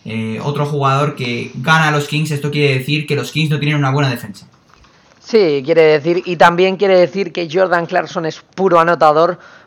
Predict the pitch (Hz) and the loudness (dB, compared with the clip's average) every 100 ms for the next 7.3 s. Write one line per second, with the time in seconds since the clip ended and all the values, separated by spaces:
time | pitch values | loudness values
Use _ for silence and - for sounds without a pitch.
0 | - 160 151 165 165 160 165 - 165 156 | 0 2 4 4 6 6 4 6 4 4
1 | 156 151 180 165 147 160 165 180 160 - | 2 0 0 -2 0 -2 0 0 0 -8
2 | 156 170 160 156 143 - 160 151 151 160 | -8 -6 -6 -4 -6 -2 0 0 0 -6
3 | 143 165 160 - _ 160 160 170 165 143 | 0 0 0 -18 _ 0 2 2 0 -2
4 | 135 151 147 143 151 135 147 147 151 151 | -4 -2 -4 -4 -6 -4 -2 -2 -2 -2
5 | 139 135 131 - - _ 156 143 151 156 | -2 -2 -4 -10 -20 _ -4 -2 -2 -4
6 | - 147 143 147 175 165 147 131 127 135 | -2 -2 -2 -4 -2 0 0 -2 -4 -4
7 | - 135 | -2 -2